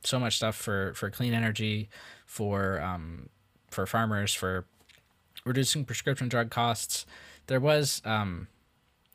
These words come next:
the, the couple, two big things that I remember being taken out, and I'm sure there were others also, but was the elimination of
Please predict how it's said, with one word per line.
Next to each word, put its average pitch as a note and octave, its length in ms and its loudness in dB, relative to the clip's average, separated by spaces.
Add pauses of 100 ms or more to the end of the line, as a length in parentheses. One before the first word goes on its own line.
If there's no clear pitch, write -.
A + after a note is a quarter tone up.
(500)
the, G#2+ 360 0
the C3+ 100 -4
couple, F#3+ 340 2 (460)
two G#3 140 4
big C#3 320 2
things B2+ 260 2
that A#2+ 60 2
I B2 40 6
remember A#2 280 4
being A2 180 2
taken A2 280 0
out, G#2+ 140 4
and F#2+ 100 -4
I'm A2+ 80 0
sure C#3 140 0
there A#2+ 100 0
were F#2+ 80 4
others F#2 220 2
also, G2+ 380 0
but F#2+ 120 -2
was G#2 180 0
the G#2 320 0 (260)
elimination B2+ 580 4
of G#2+ 440 0